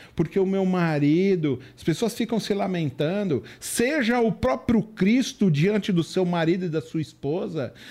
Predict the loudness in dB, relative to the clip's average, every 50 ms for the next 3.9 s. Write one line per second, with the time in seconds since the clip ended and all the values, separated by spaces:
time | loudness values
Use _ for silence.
0 | -8 -4 0 0 2 2 2 0 0 -2 -4 -2 -2 -4 -4 -4 -4 -4 -2 0
1 | 2 2 2 2 2 2 2 2 2 2 2 2 2 0 -2 0 0 2 2 0
2 | 0 -2 -4 -4 -6 -10 -16 -20 -18 -6 -2 0 0 0 0 -2 -2 0 0 -2
3 | -2 -2 0 0 0 0 0 -2 -2 0 0 2 2 2 2 2 0